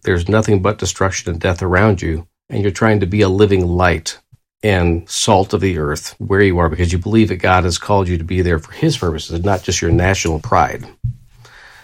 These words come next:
To do that means that you lay yourself on the altar and say, "God, whatever you want from me today,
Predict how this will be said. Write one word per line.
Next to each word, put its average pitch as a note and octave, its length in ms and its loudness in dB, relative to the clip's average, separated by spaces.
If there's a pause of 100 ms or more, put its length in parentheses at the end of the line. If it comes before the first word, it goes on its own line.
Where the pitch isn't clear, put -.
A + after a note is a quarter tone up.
(420)
To A#2 120 4
do E3+ 320 6
that F2 380 0
means G#2 240 2
that A2 100 -6
you A2 180 0
lay G#2+ 200 6
yourself A2 400 4
on G#2 40 2
the G2+ 100 0
altar A2+ 280 0
and F2 60 -2
say, F#2+ 160 0
"God, G#2+ 360 2
whatever D#3 520 2
you F3 200 2
want C3+ 400 2
from G2+ 200 0
me F#2 140 0
today, D#2+ 540 -2